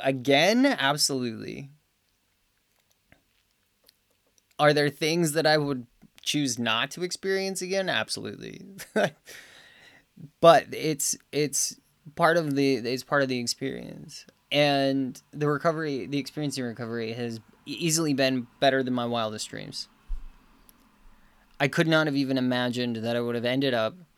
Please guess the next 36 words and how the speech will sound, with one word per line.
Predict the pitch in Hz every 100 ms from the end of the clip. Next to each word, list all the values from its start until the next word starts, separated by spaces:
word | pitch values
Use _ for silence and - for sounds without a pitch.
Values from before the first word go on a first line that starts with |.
| _ - _
on | 135 135
the | 135
other | 139 156
side | 160 - 151 143
of | 131
the | 123
world. | 113 113 117 139 175 202 87 82 - - - _ _ _ _ _ _ _ _ _
Okay, | - 120
seven | 123 170 156 165
years | 156 143
later, | 135 120 120
on |
the | 123
other | 127 151
side | - 143
of | 139 131
the |
world, | 131 120 110
knowing | 120 131 143
that | 135
I | 131
had | 127
been | 127 127
to, | 123 139 123 117 - - - _ - - - - - _
I | 131
don't | 135 123
know | -
how | - 165
many | 156 135
countries | 143 135 135 120 117
now, | 120 110 107 113 - _ _ _ - _
that | 139 139 -
I | 131
have | 139 139 135 131 123
an | 139 139
amazing | 143 147 147 147 143 139 127